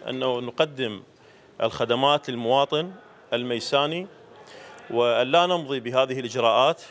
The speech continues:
حقيقة هذه تسبب، آه، نفور لدى المواطن. آه، نحن ملزمين بتقديم الخدمات،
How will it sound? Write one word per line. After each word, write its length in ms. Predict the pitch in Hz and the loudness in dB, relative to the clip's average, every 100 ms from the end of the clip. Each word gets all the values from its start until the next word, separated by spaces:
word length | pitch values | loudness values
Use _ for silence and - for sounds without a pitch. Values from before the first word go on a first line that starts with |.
| - - - | -20 -20 -10
حقيقة 800 | 117 - 143 135 - 120 110 131 | -8 -4 -2 -2 -2 -6 -2 -2
هذه 280 | 127 117 113 | -2 -6 -10
تسبب، 540 | - - 139 120 110 98 104 | -6 -2 -2 -2 -6 -6 -2
آه، 260 | 98 92 - - - - - | 0 -2 -6 -16 -20 -16 -6
نفور 420 | 120 - 151 127 | -4 0 2 2
لدى 180 | 117 123 | 2 0
المواطن. 640 | 120 120 135 139 160 190 - - - - - - - | 0 0 0 2 0 -2 -10 -20 -20 -20 -20 -10 -2
آه، 260 | 120 117 | 0 2
نحن 260 | 127 147 151 | 0 -2 -2
ملزمين 600 | 143 127 123 131 156 139 | -4 -2 -2 0 0 0
بتقديم 760 | 117 131 - 120 151 139 117 107 | -2 -2 -2 -2 0 0 -2 -4
الخدمات، 760 | 120 - 127 120 131 139 175 | -4 -2 0 0 2 0 -2